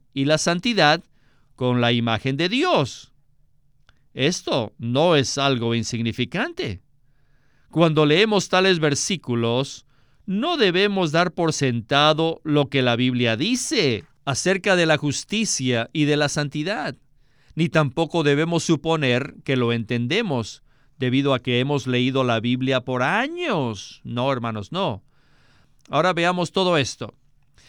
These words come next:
Supongamos que usted es una persona que viene de lejos al tabernáculo. ¿Qué es lo primero que vería?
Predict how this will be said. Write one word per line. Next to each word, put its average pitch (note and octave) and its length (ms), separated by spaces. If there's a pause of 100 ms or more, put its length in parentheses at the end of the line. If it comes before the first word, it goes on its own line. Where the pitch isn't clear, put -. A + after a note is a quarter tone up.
(120)
Supongamos A3 640
que A3+ 80
usted A3 260
es G#3 140
una G#3 180
persona F3+ 460
que D3+ 180
viene D#3+ 500 (180)
de C#3+ 240
lejos B2+ 840
al C3+ 200
tabernáculo. D3+ 840 (800)
¿Qué D#4 200
es C4+ 160
lo B3+ 160
primero A3+ 420
que F#3+ 140
vería? C#3+ 400